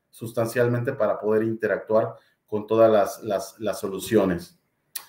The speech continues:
Ahora, eh, este equipo es muy importante porque, bueno, viene, eh, eh, con una opción de ser wireless charging. Esto es bien importante porque en la parte de cómputo móvil,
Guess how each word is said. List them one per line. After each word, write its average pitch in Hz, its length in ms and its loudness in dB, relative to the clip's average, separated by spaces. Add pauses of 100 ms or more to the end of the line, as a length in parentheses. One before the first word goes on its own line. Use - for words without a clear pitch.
(300)
Ahora, 135 360 8
eh, 117 640 -2
este 160 220 -4
equipo 165 580 -2
es 135 180 -6
muy 147 200 0
importante 160 640 -2
porque, 110 580 -6 (240)
bueno, 123 400 -4
viene, 135 560 -2
eh, 104 720 -4 (440)
eh, 110 380 -8
con 110 180 -6
una 123 160 -2
opción 127 300 -4
de 127 80 -2
ser 123 340 -2
wireless 120 460 0
charging. 123 520 0 (520)
Esto 147 320 -2
es 156 80 -2
bien 143 240 0
importante 131 500 -4
porque 135 260 -8
en 123 60 -2
la 113 160 -4
parte 165 260 -4
de 160 80 -4
cómputo 160 440 -4
móvil, 135 480 -2